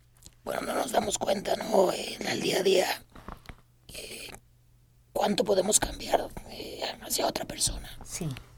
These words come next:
Speaker 1: Hablamos mucho de, bueno, yo por lo menos, de que simplemente una sonrisa o un saludo, o por la mañana,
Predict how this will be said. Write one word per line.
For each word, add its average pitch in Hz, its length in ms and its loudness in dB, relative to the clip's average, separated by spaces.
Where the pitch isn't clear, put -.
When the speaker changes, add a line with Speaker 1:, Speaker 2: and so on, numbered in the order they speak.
Speaker 1:
Hablamos 175 400 -2
mucho 196 400 2
de, 165 280 0
bueno, - 160 -18
yo 180 220 -4
por - 160 -8
lo - 80 -10
menos, - 460 0
de - 100 -10
que 156 280 -2
simplemente 202 480 4
una 185 140 4
sonrisa - 560 2
o 156 180 0
un - 140 -2
saludo, - 520 0
o - 160 -4
por - 140 -2
la - 80 -4
mañana, - 400 -8